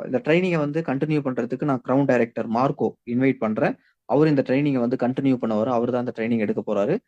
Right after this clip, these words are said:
இந்த ட்ரைனிங் வந்து ஒன்பது மணி வரைக்கும் நடக்கும். தொடர்ச்சியா கடைசி வரைக்கும் மீட்டிங்கை பாருங்க. ஏதாவது டவுட் இருக்கு அப்படின்னா நோட் பண்ணி வச்சுட்டு உங்களோட லீடர், உங்களுக்கு மேல இருக்கக்கூடிய அப்ளைன்ஸ் லீடர்ஸை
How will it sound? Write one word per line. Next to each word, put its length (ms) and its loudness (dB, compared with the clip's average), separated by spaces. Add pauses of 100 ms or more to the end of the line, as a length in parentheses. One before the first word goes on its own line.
(240)
இந்த 160 -18
ட்ரைனிங் 360 2
வந்து 180 2
ஒன்பது 340 4
மணி 160 0
வரைக்கும் 280 -2
நடக்கும். 380 -4
தொடர்ச்சியா 440 2 (120)
கடைசி 280 0
வரைக்கும் 320 4
மீட்டிங்கை 300 2 (100)
பாருங்க. 240 0 (420)
ஏதாவது 240 6 (100)
டவுட் 260 10
இருக்கு 200 4
அப்படின்னா 320 2
நோட் 200 4
பண்ணி 160 0
வச்சுட்டு 300 -4
உங்களோட 340 6
லீடர், 320 4
உங்களுக்கு 300 -2
மேல 140 0
இருக்கக்கூடிய 420 -2 (500)
அப்ளைன்ஸ் 420 -2 (100)
லீடர்ஸை 380 4